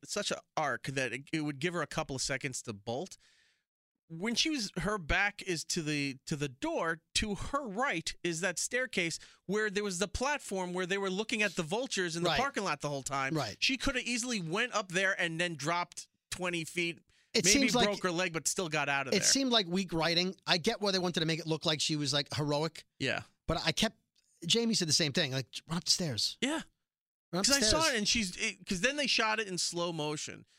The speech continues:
Speaker 1: which was great. But then she's waving the thing back and forth and then, and then hucks it again for a huge arc. You have plenty of time to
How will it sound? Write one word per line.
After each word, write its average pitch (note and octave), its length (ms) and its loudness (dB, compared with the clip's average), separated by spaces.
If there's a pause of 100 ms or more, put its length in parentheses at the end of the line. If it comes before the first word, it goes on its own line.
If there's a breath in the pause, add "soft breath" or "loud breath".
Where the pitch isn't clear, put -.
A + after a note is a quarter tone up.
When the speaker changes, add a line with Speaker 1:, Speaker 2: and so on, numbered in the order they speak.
(140 soft breath)
Speaker 1:
which F3 180 0
was D#3 120 0
great. B2+ 440 -4 (400 loud breath)
But D3+ 320 2
then D#3+ 520 0
she's D3 340 -4
waving F3 400 0
the D#3+ 80 -2
thing D#3 240 -2
back C#3+ 300 0
and C#3+ 100 -4
forth D3+ 320 -4
and C3+ 100 -2
then, C3 320 -2
and B2+ 140 -4
then B2+ 140 -4
hucks C#3 260 -4
it C#3 60 -2
again A#2+ 320 -2
for A#2+ 200 -4
a A2+ 60 -4
huge B2 320 -6
arc. C#3+ 180 -4 (500 loud breath)
You C#3 80 -2
have B2+ 200 -8
plenty E3+ 340 0
of D#3+ 60 -2
time D#3 300 0
to C3+ 160 -2